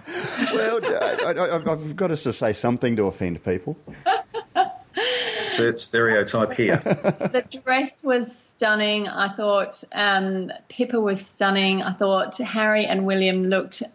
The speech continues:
Speaker 3: absolutely fabulous in their uniforms. In terms of the whole, um, beer snubbing at the wedding, yeah, I was highly offended. I got on the phone to the Queen and, you know, asked her what was going on.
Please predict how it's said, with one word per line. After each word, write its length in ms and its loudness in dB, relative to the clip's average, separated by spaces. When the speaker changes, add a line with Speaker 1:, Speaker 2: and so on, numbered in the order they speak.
Speaker 3:
absolutely 1040 0
fabulous 680 0
in 100 -2
their 220 2
uniforms. 800 0
In 180 -4
terms 320 -2
of 80 -2
the 80 4
whole, 460 0
um, 340 0
beer 240 2
snubbing 420 -2
at 100 0
the 60 0
wedding, 540 0
yeah, 340 2
I 120 2
was 360 -2
highly 440 2
offended. 500 0
I 120 2
got 140 0
on 140 0
the 80 -2
phone 340 0
to 120 -8
the 80 -6
Queen 400 2
and, 280 0
you 60 -2
know, 80 2
asked 320 2
her 80 0
what 100 2
was 140 -6
going 320 2
on. 260 2